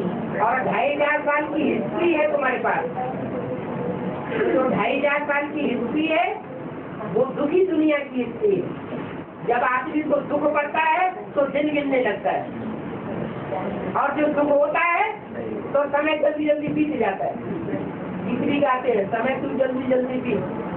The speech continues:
दुख में, दुख में तू पल भर नहीं ठहरे, लाख बिताए तुझ पर पहरे, और दुख में तू बिल्कुल रुक जाए, कैसी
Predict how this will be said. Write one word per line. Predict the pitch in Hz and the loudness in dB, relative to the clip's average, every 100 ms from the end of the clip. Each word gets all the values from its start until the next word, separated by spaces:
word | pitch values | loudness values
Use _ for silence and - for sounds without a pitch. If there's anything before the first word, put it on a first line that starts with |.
| 285 302 254 - - - - | -2 0 0 0 -4 -4 0
दुख | 254 277 294 | 2 4 4
में, | 302 302 - 208 | 2 0 -2 0
दुख | 262 294 | 2 2
में | 311 311 | 2 2
तू | 311 | 0
पल | 294 294 294 | 0 0 2
भर | 294 294 | 2 2
नहीं | 320 339 | 0 0
ठहरे, | - 277 269 226 - - - - - - - - - - 190 | 2 2 4 2 0 -4 -8 -6 -6 -6 -6 -6 -4 -2 2
लाख | 226 277 302 | 2 2 0
बिताए | 294 285 285 294 294 | -2 0 2 2 2
तुझ | 294 302 | 0 0
पर | 311 330 311 | 2 2 2
पहरे, | 320 285 277 220 - - - - - - - - - - - | 2 2 4 2 -2 -10 -12 -10 -8 -8 -6 -6 -6 -4 0
और | 233 | 0
दुख | - 269 | 2 2
में | 302 311 311 | 2 2 2
तू | 330 | 0
बिल्कुल | 320 320 392 403 359 | -2 2 2 4 4
रुक | 330 311 311 | 4 2 2
जाए, | 302 302 | 4 4
कैसी | 285 285 269 311 311 | 2 0 0 0 0